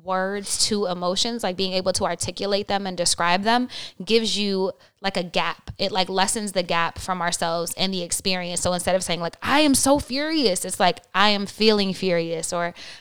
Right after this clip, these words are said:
"I am feeling angry." So, and, and it, and it gives you just that pause. We often talk about a pause of awareness, like, being able to articulate your feelings gives you a gap in response and reaction.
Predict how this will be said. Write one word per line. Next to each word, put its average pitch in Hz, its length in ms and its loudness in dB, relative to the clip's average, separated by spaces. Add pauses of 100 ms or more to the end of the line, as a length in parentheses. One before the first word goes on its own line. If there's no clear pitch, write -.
(140)
"I 220 80 4
am 214 160 0
feeling 208 580 -2
angry." 180 380 -4
So, 185 180 -2
and, 180 180 -8
and 196 200 0
it, 185 120 -2
and 196 80 -4
it 180 120 -8
gives 196 240 -2
you 185 160 -6
just 185 240 -4
that 180 200 2
pause. 180 520 0
We 202 160 -8
often 185 240 -4
talk 180 200 -8
about 175 200 0
a 170 40 -4
pause 180 380 2
of 180 60 -4
awareness, 180 500 -2 (320)
like, 190 140 -2
being 208 180 2
able 196 220 0
to - 120 2
articulate 185 540 0
your 190 80 -4
feelings 180 380 -2
gives 202 260 0
you 196 120 -2
a 170 80 0
gap 180 460 4 (340)
in 180 440 -2
response 180 460 -2
and 170 100 -12
reaction. - 580 -12